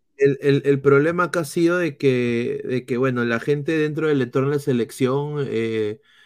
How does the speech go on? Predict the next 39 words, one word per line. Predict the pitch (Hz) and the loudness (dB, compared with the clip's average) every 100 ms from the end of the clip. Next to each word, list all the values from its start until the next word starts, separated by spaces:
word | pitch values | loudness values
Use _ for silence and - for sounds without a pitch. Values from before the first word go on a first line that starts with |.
| _ _ _ _ | _ _ _ _
eh, | - 117 113 101 - - - _ | -8 -4 -2 -2 -4 -8 -18 _
y | 123 123 | 2 4
lo | 123 | 4
digo | 139 165 160 | 2 2 -2
que | 151 | -2
esto | 170 | 2
lo | 143 | 2
hizo | 143 160 | 2 -2
un | 151 | -8
familiar | 165 139 120 143 143 | -6 -2 2 2 2
de | 127 | 0
uno | 127 | -2
de | |
los | 127 | -4
futbolistas, | - 110 113 120 - 139 170 _ - | 0 0 0 -2 -4 -8 -8 _ -2
eh, | 110 110 107 107 - _ _ _ | 2 4 2 0 -6 _ _ _
o | 117 | -10
sea, | - 117 110 - | -4 -2 -2 -6
los | - 113 | -6 -4
chicos | - 160 143 | -4 -2 -2
se | 123 | 0
sienten | 139 143 160 156 - _ _ - _ _ _ _ - | -2 -2 -4 -6 -12 _ _ -20 _ _ _ _ -6
que | 117 113 - | -2 -2 -2
han | 120 139 147 147 | -4 -2 0 0
aprendido | 139 117 120 135 147 | 0 0 2 2 4
algo | 147 120 113 | 4 4 2
nuevo, | 131 143 127 120 | 4 4 4 2
o | - _ | -2 _
sea, | - - 104 | -14 -12 -6
a | 110 | -6
marcar | 107 104 107 - 160 143 | 2 2 2 0 0 2
de | 139 | 0
esa | 135 143 | 0 -2
manera | 120 131 139 | 0 0 0
como | 127 113 | 0 0
se | 110 | 2
vio | 113 | 2
contra | 131 127 107 | 0 0 0
Brasil. | 92 - 107 98 | -2 -4 -4 -4